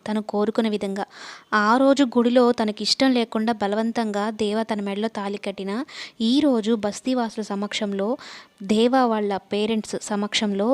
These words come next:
మిథున మెడలో దండలు వేయడం, చిటికెన వేలు పట్టుకొని ఏడు అడుగులు వేయడం, ఇవన్నీ చాలా హ్యాపీగా అనిపిస్తుందన్నమాట. ఫోటోలు తిరగ-, దిగడం, ఇవన్నీ తను అనుకున్న, అంటే పెళ్ళిలో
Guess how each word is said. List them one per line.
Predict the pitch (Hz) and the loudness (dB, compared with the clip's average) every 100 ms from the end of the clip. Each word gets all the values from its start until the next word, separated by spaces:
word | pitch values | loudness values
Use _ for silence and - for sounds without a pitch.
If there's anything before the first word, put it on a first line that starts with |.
| 269 | 2
మిథున | 220 220 240 | 0 2 2
మెడలో | 240 214 202 196 202 - - | 2 2 2 2 2 -2 -6
దండలు | 202 196 214 | -4 -2 0
వేయడం, | 208 202 202 202 | 0 0 -2 -2
చిటికెన | 202 214 - 220 | -2 -4 -2 -2
వేలు | 214 214 | -2 -2
పట్టుకొని | 202 - 202 202 202 190 - | -6 -4 -2 0 0 -2 -4
ఏడు | 208 208 | 0 2
అడుగులు | 208 202 208 | 2 2 0
వేయడం, | 202 196 202 | 0 0 -2
ఇవన్నీ | 202 208 208 240 220 | 0 -2 0 0 -2
చాలా | - 208 226 | -2 -4 -4
హ్యాపీగా | 208 - 214 214 | -6 -4 -4 -2
అనిపిస్తుందన్నమాట. | 202 202 - 196 190 190 - - - - - | -4 -6 -6 -6 -6 -8 -12 -12 -14 -14 -2
ఫోటోలు | 220 208 214 208 | 0 2 0 -2
తిరగ-, | 208 196 196 196 | -4 -4 -6 -2
దిగడం, | 214 202 208 202 | 0 2 0 -2
ఇవన్నీ | 208 202 208 214 - - - | -2 -2 -2 -4 -6 -20 -8
తను | - 226 220 | 0 4 4
అనుకున్న, | 214 277 254 240 214 - | 2 2 2 2 0 -2
అంటే | 220 220 | -2 -2
పెళ్ళిలో | 214 233 262 | 0 4 4